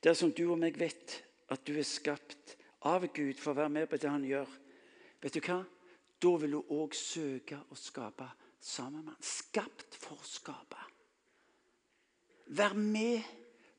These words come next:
på det han gjør for å skape som han skaper. Han har tatt bolig i ditt liv med sin ånd.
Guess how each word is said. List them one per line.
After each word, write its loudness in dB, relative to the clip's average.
på 4
det 4
han 0
gjør 0
for -6
å -6
skape -2
som -2
han 0
skaper. -4
Han 2
har -2
tatt -4
bolig -2
i -10
ditt -10
liv -4
med -4
sin -4
ånd. -8